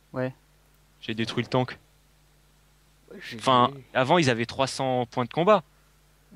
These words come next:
Speaker 1: Euh, ouais, ouais. Là, ils
Speaker 2: Maintenant,
Speaker 1: en ont
Speaker 2: ils en
Speaker 1: plus que
Speaker 2: ont
Speaker 1: cent cinquante.
Speaker 2: cent cinquante.
Speaker 1: Ouais, ouais.
Speaker 2: Bon,
Speaker 1: Mais
Speaker 2: après,
Speaker 1: je
Speaker 2: ils ont
Speaker 1: crois
Speaker 2: splitté,
Speaker 1: que
Speaker 2: peut-être.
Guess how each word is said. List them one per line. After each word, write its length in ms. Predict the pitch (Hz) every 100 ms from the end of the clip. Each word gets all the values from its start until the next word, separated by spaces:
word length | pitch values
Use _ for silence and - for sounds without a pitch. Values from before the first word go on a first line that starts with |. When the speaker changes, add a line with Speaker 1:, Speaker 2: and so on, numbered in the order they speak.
| 123
Speaker 1:
Euh, 320 | 117 117 117
ouais, 200 | 123 139 _ _
ouais. 200 | 123 120 135
Là, 140 | 139
ils 40 | 160
Speaker 2:
Maintenant, 160 | 131
Speaker 1:
en 40 | 135
ont 20 |
Speaker 2:
ils 100 | 117
en 20 |
Speaker 1:
plus 60 | 113
que 40 |
Speaker 2:
ont 40 | 113
Speaker 1:
cent 100 | 143
cinquante. 440 | 123 127 139 120 -
Speaker 2:
cent 60 |
cinquante. 280 | 123 - - _ - _ - _ - - - _ _ _ _ _ 135
Speaker 1:
Ouais, 60 | 120
ouais. 160 | 117 -
Speaker 2:
Bon, 80 | 113
Speaker 1:
Mais 60 | 135
Speaker 2:
après, 140 | 147
Speaker 1:
je 40 | 123
Speaker 2:
ils 40 |
ont 40 |
Speaker 1:
crois 180 | 120 185
Speaker 2:
splitté, 260 | 170 160 156
Speaker 1:
que 60 | 156
Speaker 2:
peut-être. 260 | 156 -